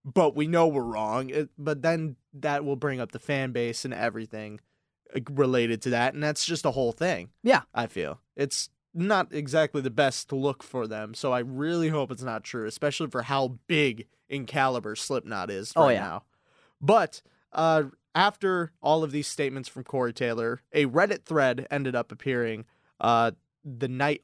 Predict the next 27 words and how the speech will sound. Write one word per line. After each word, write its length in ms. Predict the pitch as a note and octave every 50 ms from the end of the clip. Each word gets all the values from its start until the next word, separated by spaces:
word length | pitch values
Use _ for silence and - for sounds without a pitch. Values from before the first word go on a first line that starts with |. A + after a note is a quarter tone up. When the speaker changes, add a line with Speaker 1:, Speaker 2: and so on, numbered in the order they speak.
| -
Speaker 1:
of 380 | A2+ A#2 B2+ C3+ C3+ A#2+ A2 -
the 100 | C3 A#2
lawsuit, 580 | G#2 G#2+ G#2+ A2+ C3+ C3+ - - G#2 G2 F#2
I 140 | G2 F#2+ G2
think, 360 | - - G#2 G#2 G#2 G#2+ -
or 100 | - B2 B2+
something 400 | - - D3 C#3 - C#3 B2 G#2+
similar 400 | - - C3 B2 B2 A2+ A2 G2+
to 80 | G2+
that. 280 | G2 G2+ G2+ G2+ G2 -
Speaker 2:
Okay. 380 | D3 D#3+ - D3 C3 C#3+ G3+ A#3+ -
Speaker 1:
Where 480 | - C#3+ D#3+ D#3 D3+ D3 D3 D3 D3 - - - -
it 140 | - D#3 C#3+
showed 320 | - - - F#3+ F3+ E3+ D#3+
a 80 | D3+
now 300 | C#3+ C#3+ D#3 E3 F3+ F#3+
deleted 480 | F#3+ D#3 E3 D3 E3 F3 D#3+ C#3 C#3 A#2+
Facebook 460 | - D#3+ D#3 D3 - - D#3+ C#3+ -
post 260 | - D3+ C#3 C#3+ -
from 160 | - - C#3
a 80 | B2 A2+
former 340 | - - E3+ F3+ F3 D#3+ D3
band 400 | A#2 - C3 C3+ C#3 C3+ C3+ C3
member 300 | B2+ B2 A#2+ G#2 A#2+ A2+
named 320 | A#2 A#2+ A#2+ A#2+ A#2 A#2
Donnie 340 | - C#3 D3 D#3+ D#3+ D#3+ C#3+
Steele. 580 | - - - - - C#3+ C3 A#2 F2+ C#2 -